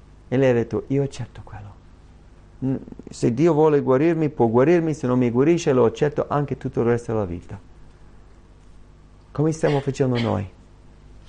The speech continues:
Solo per dirvi, Dio ha salvato lei e ha liberato lei anche dalla, dalla depressione.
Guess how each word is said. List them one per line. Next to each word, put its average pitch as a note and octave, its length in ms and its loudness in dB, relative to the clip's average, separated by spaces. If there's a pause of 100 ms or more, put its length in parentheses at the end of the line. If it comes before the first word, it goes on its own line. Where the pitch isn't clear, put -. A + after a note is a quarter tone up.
(760)
Solo A#2 240 0
per G2+ 160 -4
dirvi, A2 400 0
Dio G2+ 160 2
ha G2 60 0
salvato F#2+ 520 -4
lei G2+ 180 -20 (1000)
e B2 80 -2
ha A2+ 100 2
liberato G#2 540 0
lei F#2+ 140 2
anche F#2 200 -4
dalla, F#2 240 -2 (100)
dalla F#2 400 -4
depressione. G2 760 -12